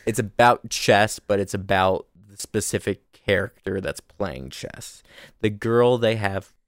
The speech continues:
playing, uh, there, there's ca-, it, it takes multiple periods where, like, it's this young girl and then this adult woman.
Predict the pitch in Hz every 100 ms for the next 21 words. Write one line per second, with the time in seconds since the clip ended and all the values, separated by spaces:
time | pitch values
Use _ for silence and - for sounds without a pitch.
0 | _ 104 101 98 98 101 95 - _ _
1 | _ _ _ _ _ _ _ _ - 82
2 | 80 60 52 - - _ _ _ 110 107
3 | - 110 107 - 123 - 113 113 113 123
4 | - 165 131 - 113 107 - 104 - 107
5 | 95 92 95 - 104 98 90 101 - 101
6 | 113 107 104 101 101 104 95 95 92 90
7 | 87 - - 90 95 87 98 - 85 78
8 | 98